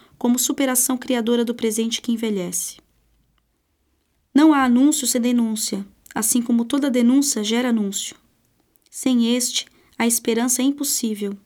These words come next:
Mas, numa autenticamente utópica, não há como falar em esperança se os braços se cruzam e passivamente se espera. Na verdade, quem espera na pura espera vive um tempo de espera vã.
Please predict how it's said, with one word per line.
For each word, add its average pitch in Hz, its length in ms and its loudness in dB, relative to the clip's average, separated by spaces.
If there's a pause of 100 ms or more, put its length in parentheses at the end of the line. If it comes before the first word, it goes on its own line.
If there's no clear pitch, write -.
(580)
Mas, 220 460 0 (260)
numa 254 200 4
autenticamente 247 720 0
utópica, 226 680 -6 (380)
não 302 200 4
há 285 120 2
como 262 240 0
falar 226 380 -2
em 220 100 0
esperança 220 720 -2 (200)
se - 180 -4
os 233 100 -2
braços 226 340 -2
se 233 140 -4
cruzam 240 540 -2 (340)
e 247 60 -2
passivamente 233 960 -2 (160)
se - 220 -6
espera. 190 540 -4 (600)
Na 226 100 0
verdade, 214 600 0 (340)
quem 240 160 0
espera 233 340 0
na 220 140 0
pura 269 240 -2
espera 214 600 -2 (140)
vive 220 240 -4
um 220 80 -4
tempo 233 320 -2
de 226 120 -6
espera 220 340 -2
vã. 196 280 -6